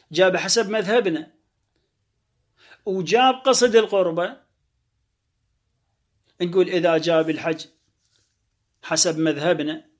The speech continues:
وتمشى منه قصد القربة"، أيضًا لا نقول له: "أعد حجك السابق". إذن مسلم حج سابقًا ثم تبع مذهب الحق،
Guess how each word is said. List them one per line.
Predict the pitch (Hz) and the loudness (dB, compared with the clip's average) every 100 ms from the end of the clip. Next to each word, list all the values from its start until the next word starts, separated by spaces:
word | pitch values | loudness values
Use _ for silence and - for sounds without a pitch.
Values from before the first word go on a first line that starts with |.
| _ _ _ _ _ _ | _ _ _ _ _ _
وتمشى | 165 165 139 - _ - 165 180 165 151 | -2 0 -2 -8 _ -6 -2 -2 -2 -2
منه | 147 147 | -4 -4
قصد | 165 147 156 | -6 -4 -4
القربة"، | 156 190 214 262 - _ 254 | -2 -2 -2 -6 -10 _ 0
أيضًا | 233 196 | 2 2
لا | 170 160 160 | 0 0 0
نقول | 156 160 147 | -2 -4 -4
له: | 143 147 165 - _ _ 180 | -6 -8 -10 -14 _ _ -6
"أعد | 147 139 | -6 -6
حجك | - 151 151 139 | -10 -8 -6 -4
السابق". | 143 - 151 143 139 139 139 139 139 _ _ _ _ _ _ _ 196 | -4 -2 -4 -4 -6 -6 -8 -10 -14 _ _ _ _ _ _ _ -2
إذن | 185 190 185 - _ _ _ _ _ _ _ _ 196 | 0 0 -2 -12 _ _ _ _ _ _ _ _ -8
مسلم | 220 - 180 180 240 - _ _ _ _ _ _ _ | -6 -4 -4 -6 -8 -16 _ _ _ _ _ _ _
حج | - 190 170 | -2 -2 0
سابقًا | 156 165 160 175 220 247 254 | -2 -2 -2 -4 -8 -10 -8
ثم | - 240 196 | -8 -6 -6
تبع | 170 170 160 156 | -4 -4 -4 -4
مذهب | 160 151 147 151 | -4 -4 -6 -6
الحق، | 139 156 - | -6 -8 -8